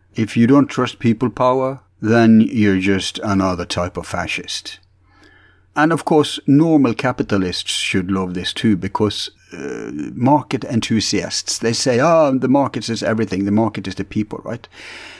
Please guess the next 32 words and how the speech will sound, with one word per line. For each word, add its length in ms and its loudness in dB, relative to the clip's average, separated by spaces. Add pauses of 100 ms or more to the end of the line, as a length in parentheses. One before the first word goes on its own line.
(120)
They 140 4
say 220 4
that 200 2
on 120 2
paper, 400 0
but 180 -2
in 140 4
reality, 680 2
they, 160 2
they 160 2
so 300 0
often 640 0
end 320 -2
up, 180 -2 (140)
uh, 400 -6
embracing, 800 -4
uh, 280 -12 (120)
some 400 -2
corrupted, 600 -6
perverted 600 -6
version 380 -8
of 160 -14
it, 300 -16 (240)
which 160 2
isn't 300 4
a 60 -4
market. 600 -12 (460)
It's 140 -2
just 260 0
a 80 2
rigged, 360 2
uh, 440 0